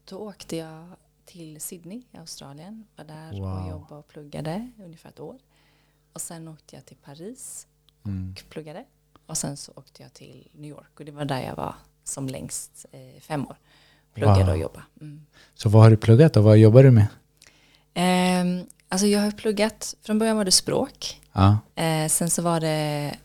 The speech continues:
Speaker 1: marknadsföring och business i
Speaker 2: Ja.
Speaker 1: New York. Och sen efter det så har jag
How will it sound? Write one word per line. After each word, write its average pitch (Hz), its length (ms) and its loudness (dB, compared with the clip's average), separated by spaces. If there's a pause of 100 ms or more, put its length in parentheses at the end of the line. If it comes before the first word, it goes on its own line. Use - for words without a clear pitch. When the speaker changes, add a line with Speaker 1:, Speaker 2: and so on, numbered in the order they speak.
(160)
Speaker 1:
marknadsföring 139 840 -10
och 135 120 -20
business - 580 -18 (120)
i - 60 -18
Speaker 2:
Ja. 101 140 2
Speaker 1:
New 101 100 0
York. - 280 -16 (540)
Och - 440 -8 (140)
sen 170 580 -6
efter 170 360 -18
det 143 260 -18
så - 140 -18
har 143 140 -20
jag 135 280 -20